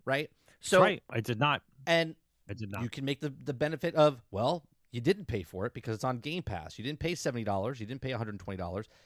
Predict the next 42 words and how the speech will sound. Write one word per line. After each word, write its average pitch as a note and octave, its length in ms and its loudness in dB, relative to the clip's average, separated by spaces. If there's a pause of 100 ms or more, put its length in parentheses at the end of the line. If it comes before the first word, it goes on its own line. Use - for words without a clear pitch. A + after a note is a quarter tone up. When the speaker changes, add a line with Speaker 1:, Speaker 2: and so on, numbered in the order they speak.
(100)
Speaker 1:
But C#3+ 100 -6
the - 80 -4
fact A3+ 240 0
that A3 100 -12
they F#3+ 100 0
released D#3 340 -2
that D#3 200 0
game, B2 360 -4 (480)
and B2+ 120 0
Robert D#3 220 4
Jones D3 280 2
is A#2 40 0
asking, A2+ 400 -2 (280)
"So - 120 -2
what, D#3+ 240 2
what C#3 160 2
did F#3+ 80 0
Microsoft E3 440 2
gain F#3+ 200 0
from C#3 180 -4
releasing C3 300 -2
this C#3 140 -4
six - 200 -6
months D3 200 -2
o-, E3+ 180 -2
uh, B2 200 4
ago C3+ 260 2
instead C3 220 -4
of B2+ 100 -8
today?" D#3 380 -2 (840)
I, D#3+ 220 2
I, F3 180 6
I E3 160 4
think G3 160 -4
they E3+ 120 2
got D#3 320 6
absolutely E3+ 420 4
nothing D3+ 280 4
but A#2+ 160 0
bad C3 240 4
press, A#2 380 0 (800)
okay? B2 260 0